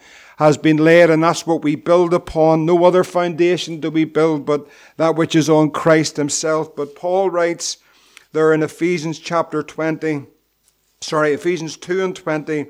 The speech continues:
he says these words about that foundation, that we are built upon the foundation of the apostles and the prophets,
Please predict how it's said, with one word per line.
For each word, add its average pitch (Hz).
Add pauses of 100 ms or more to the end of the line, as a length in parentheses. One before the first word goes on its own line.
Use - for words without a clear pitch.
(1000)
he 131
says 170
these 170
words 175
about 156
that 165
foundation, 160 (1400)
that 160
we 175
are 175
built 202
upon 170
the 165
foundation 175 (420)
of 160
the 160
apostles 190 (460)
and 165
the 165
prophets, -